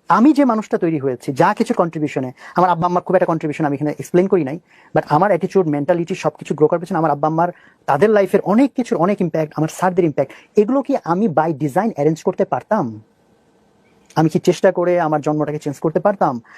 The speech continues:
যে জায়গাটায় আমার জন্ম হয়েছে, যে স্যারদের কাছে আমি গেছি, টোটাল লাইফে যা যা ইনসিডেন্টস ঘটেছে,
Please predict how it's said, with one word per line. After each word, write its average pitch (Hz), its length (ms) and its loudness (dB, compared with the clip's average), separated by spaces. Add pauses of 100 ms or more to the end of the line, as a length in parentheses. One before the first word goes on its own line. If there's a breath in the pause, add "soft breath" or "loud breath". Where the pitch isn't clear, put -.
(140 loud breath)
যে 165 300 4
জায়গাটায় 185 420 0 (120)
আমার 147 200 -4
জন্ম 151 180 -4
হয়েছে, 143 180 -4
যে 127 140 0
স্যারদের 180 460 0 (280 soft breath)
কাছে 160 200 0
আমি 160 120 2
গেছি, 139 180 -2
টোটাল 196 260 2
লাইফে 196 340 0
যা 170 180 0
যা 175 100 -2
ইনসিডেন্টস 165 460 -4
ঘটেছে, 147 300 -2